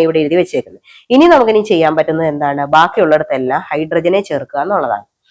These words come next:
അപ്പോൾ ഇവിടെ ഒരു കാർബൺ ഒരു വാലൻസി ഉള്ളു, അവിടെ മൂന്ന് ഹൈഡ്രജൻ കൊടുത്തു. ഇനി ഈ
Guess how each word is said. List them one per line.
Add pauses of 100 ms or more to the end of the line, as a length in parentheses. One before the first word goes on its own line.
(340)
അപ്പോൾ
ഇവിടെ (220)
ഒരു
കാർബൺ
ഒരു
വാലൻസി
ഉള്ളു,
അവിടെ
മൂന്ന്
ഹൈഡ്രജൻ
കൊടുത്തു. (340)
ഇനി (120)
ഈ